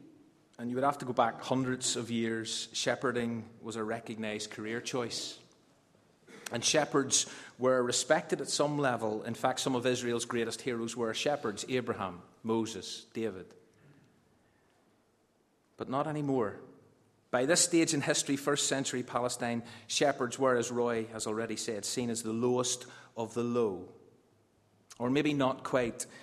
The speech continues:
They were viewed by the people of Israel as one rung above the leper on the Jewish ladder. Nobodies. Common thieves is how they were regarded. Outcasts. Dregs of society.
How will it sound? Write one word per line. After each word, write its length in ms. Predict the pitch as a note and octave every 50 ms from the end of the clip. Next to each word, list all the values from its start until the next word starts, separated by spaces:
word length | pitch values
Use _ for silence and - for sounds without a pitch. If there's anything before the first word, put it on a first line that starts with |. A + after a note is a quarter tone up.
| - - - -
They 160 | A#2 B2 B2
were 160 | A#2+ B2 B2+
viewed 400 | A#2+ B2 C3 C#3+ D3 D#3+ F3 D#3+
by 100 | D3+ C#3+
the 100 | C#3 C3
people 360 | C3 - - C#3 C3+ C3+ B2+ B2
of 100 | A#2+ C3+
Israel 560 | C3+ C#3 A#2+ A#2+ A#2 A#2+ A#2 A#2+ A#2+ A#2 A#2+ - - - - -
as 220 | - A2 A#2 A2+ A#2
one 440 | A#2 A#2+ B2+ C3 C3 C3+ C3 C3 B2+
rung 580 | B2+ B2+ B2 B2 A#2+ A2+ G#2 G2+ G2 F#2 F#2 - - - - - - _ _ _ _ _ _ _ _ _ _
above 540 | - G#2 G2 G#2 A#2 A2 G#2+ G#2 G#2 G2+ F#2+
the 80 | G#2+ G2+
leper 420 | G#2 A2 G#2+ G#2 - G2+ G2 F2+ E2+ - - _ _
on 120 | - G2+ G2
the 80 | G2
Jewish 400 | F#2+ - G#2 G2 G2 F#2+ - -
ladder. 320 | G2+ G2 G2 F#2+ F#2 D#2+ - - - - - - - - _ _ _ _ _ _ _ _ _ - - - - - - -
Nobodies. 920 | C3 C#3 D3+ D#3 D#3 D3+ D3+ B2 B2+ A2+ G2 F#2 - - - - - - - _ _ _ _ _ _ _ _ _ _ _ _ _ _ _ _ -
Common 440 | - - E3+ E3+ F3+ F3+ F3+ F3 D#3
thieves 960 | - - - - C#3+ C#3+ D3 D3+ D3 C#3+ C3 A#2+ A2+ - - - - - - -
is 100 | - -
how 140 | - A2 G#2+
they 80 | G#2+
were 140 | G#2+ G2+ G2+
regarded. 480 | G2+ F#2+ F#2+ - F2 F2 F#2 F#2 G2 - -
Outcasts. 960 | D3 D3 E3 F#3 F3+ - - - - F#3+ F3+ D3+ C3 B2 - - - - - - - - - - - - -
Dregs 580 | A#2+ - D#3 E3 F3 F#3+ G#3 G#3+ G#3+ G3 - F#3
of 80 | E3+
society. 760 | - - - D3 - - - B2+ A#2 B2 B2 C3 C3 B2 A2+